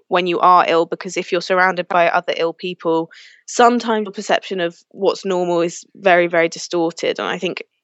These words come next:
it is important to have a support system that can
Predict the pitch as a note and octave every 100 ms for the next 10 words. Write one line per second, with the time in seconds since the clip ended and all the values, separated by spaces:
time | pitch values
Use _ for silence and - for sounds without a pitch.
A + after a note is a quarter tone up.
0 | - F#3 G3+ G3 F#3+ F#3 F3 F3 E3 -
1 | F3+ E3+ F3 F3 - D#3 - F3+ - E3
2 | E3 - F#3+ E3